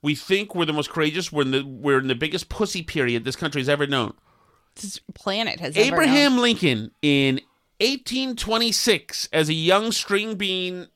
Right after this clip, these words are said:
Speaker 1: um, th-, emaciated person in Illinois, could kick the shit out of almost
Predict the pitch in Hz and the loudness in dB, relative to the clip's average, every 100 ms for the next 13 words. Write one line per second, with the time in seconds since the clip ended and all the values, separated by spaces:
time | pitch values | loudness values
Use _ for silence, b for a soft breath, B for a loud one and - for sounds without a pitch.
0 | - 160 151 147 143 139 139 127 143 - | 0 4 4 4 2 -2 -6 -8 -10 -10
1 | B B B 170 196 202 208 190 185 175 | B B B 2 2 2 4 4 4 2
2 | 185 165 160 156 175 180 170 147 135 _ | 2 2 -2 0 0 2 4 2 0 _
3 | B B B B B - 180 - - 269 | B B B B B -2 -2 -2 0 0
4 | 262 - 143 - - - - - 143 139 | 0 -2 -4 -4 -16 -20 -14 0 4 6
5 | 135 131 190 180 180 175 | 4 4 4 4 4 2